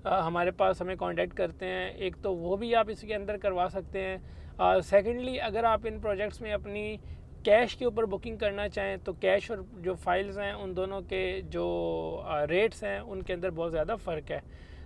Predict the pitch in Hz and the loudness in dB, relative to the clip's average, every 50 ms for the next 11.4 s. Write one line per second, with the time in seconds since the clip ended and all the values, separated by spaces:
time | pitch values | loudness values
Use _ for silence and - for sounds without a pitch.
0 | - - - 208 - - 254 202 - - 262 254 262 262 285 - - - - 262 | -10 -6 -6 -4 -4 -4 -6 -6 -2 -2 -2 0 0 -4 -6 -10 -12 -12 -10 -6
1 | 185 196 220 226 226 226 233 226 226 226 202 185 180 175 202 240 247 214 - - | -2 4 4 4 4 4 2 4 4 2 2 4 4 4 4 4 2 0 0 0
2 | 240 226 226 208 - - 226 214 190 - 214 214 196 214 190 196 180 - - 202 | 2 2 2 -2 -4 -4 -2 -2 -2 -2 -4 -4 -4 -4 -6 -6 -4 0 2 2
3 | 220 226 233 208 196 185 - 190 185 180 - 214 208 196 190 185 185 190 185 170 | 2 2 0 -2 -2 -2 0 -2 -2 -2 -2 -4 -2 -2 -4 -4 -4 -6 -4 -2
4 | 175 190 196 190 180 175 170 - - 185 180 180 180 170 - - 180 165 151 147 | 0 2 4 4 4 4 2 -2 -4 -2 0 0 -2 -4 -4 -4 -2 -2 0 0
5 | 160 170 160 - - - 196 185 185 185 180 196 185 180 175 180 185 202 196 202 | -2 -2 -4 -8 -10 -10 -8 -6 -4 0 2 4 4 4 4 2 0 -2 -2 -2
6 | 202 202 202 233 247 240 220 165 160 160 160 160 160 160 160 160 160 160 160 - | 0 0 -2 -4 -6 -4 0 2 2 2 0 0 0 2 2 2 2 0 -2 -6
7 | - - - - - - - 190 190 180 202 208 - - 247 214 202 196 190 196 | -12 -14 -14 -14 -14 -10 -2 4 8 10 10 8 8 2 -4 0 2 2 2 2
8 | 202 190 - - 196 170 190 180 - - 185 175 170 190 214 214 208 190 196 185 | 2 0 0 -2 -2 -2 -2 -2 -2 -2 -2 -2 -2 -4 -6 -4 -4 -2 -2 -2
9 | 170 156 180 190 196 180 180 170 165 160 170 165 165 170 196 262 - - - 196 | -2 -2 -4 -4 -2 0 0 2 2 2 0 0 -2 -2 -2 -2 -6 -8 -10 -6
10 | 165 160 165 160 165 180 180 175 180 160 156 143 - - 165 147 143 151 143 147 | -4 -2 -2 0 -2 -2 -2 -2 -4 -4 -4 -6 -4 -6 -6 -6 -8 -6 -4 -4
11 | 143 139 139 - 151 147 147 | -4 -4 -4 -6 -8 -8 -8